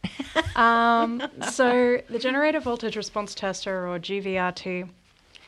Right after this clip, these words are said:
was the first piece of technology that we delivered here at One Step.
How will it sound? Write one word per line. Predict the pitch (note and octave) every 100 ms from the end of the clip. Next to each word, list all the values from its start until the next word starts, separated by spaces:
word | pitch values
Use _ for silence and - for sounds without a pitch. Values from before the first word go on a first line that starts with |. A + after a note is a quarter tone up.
| - _
was | G#3+ G3+
the | A3
first | G#3+ A3+ A3+
piece | B3 -
of |
technology | G#3 G3+ F#3+ G3 F#3+ G3
that | F#3
we | -
delivered | G3 F#3+ F3+ F#3 F3
here | - F#3+ F3+
at | F3+ D3
One | F#3+ G3
Step. | F#3 E3+ F3